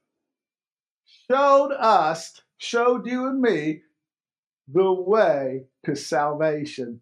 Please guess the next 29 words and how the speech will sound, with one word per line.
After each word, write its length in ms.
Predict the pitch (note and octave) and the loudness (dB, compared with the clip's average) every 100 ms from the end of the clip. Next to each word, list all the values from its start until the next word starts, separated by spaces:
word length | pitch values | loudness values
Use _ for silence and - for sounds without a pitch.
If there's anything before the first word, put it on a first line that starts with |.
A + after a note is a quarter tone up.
| - | -14
through 220 | B2 A#2+ - _ | -12 -12 -18 _
Christ. 140 | C3 - _ _ _ _ _ _ _ _ _ _ _ _ _ _ _ _ _ _ _ _ - | -20 -18 _ _ _ _ _ _ _ _ _ _ _ _ _ _ _ _ _ _ _ _ -14
That's 380 | E3 E3 - - _ E3+ | -10 -10 -14 -20 _ -6
it. 460 | F3 C3+ - - _ _ _ _ _ _ _ _ _ - | -6 -6 -12 -20 _ _ _ _ _ _ _ _ _ -2
That's 360 | F#3 F#3+ G3 - | 2 2 0 -4
how 160 | G3 | -4
we 240 | E3 E3+ D#3+ | -2 -4 -6
die 540 | - F3 D#3+ B2+ C3+ | -4 -2 0 0 -4
the 160 | D3 C#3+ | -4 -4
death 520 | B2+ E3 D3 B2+ - | -2 -2 -2 -4 -6
of 220 | C#3 B2 | -6 -4
the 100 | D#3 | -4
righteous. 640 | D3+ D#3 E3+ D#3+ D3 A#2+ | -2 -2 -2 -4 -8 -8
Do 520 | - C#3 E3 G3 G3+ | -10 -6 -4 -2 -2
you 480 | F3+ C#3+ F#3 F3+ D#3+ D#3 | -4 -4 -4 -4 -6 -4
want 380 | G#3 D3 C3+ - | -2 -2 -4 -4
to 160 | F3 | -6
die 480 | D3 - G3 C3+ B2+ | -4 -2 0 0 0
the 160 | C#3+ D#3 | -2 -2
death 480 | D3+ F3 C#3+ - | -2 0 0 -2
of 140 | C#3+ C3 | -6 -4
the 60 | |
righteous? 420 | D#3+ G3 G3+ F3+ E3+ | -2 0 0 -4 -8
You 60 | |
see, 240 | E3+ G#3+ F3 | -6 -4 0
all 240 | G3 B3 | 2 2
of 140 | A#3 | -2
us 140 | E3+ E3 | -4 -6
will 200 | D#3+ | -12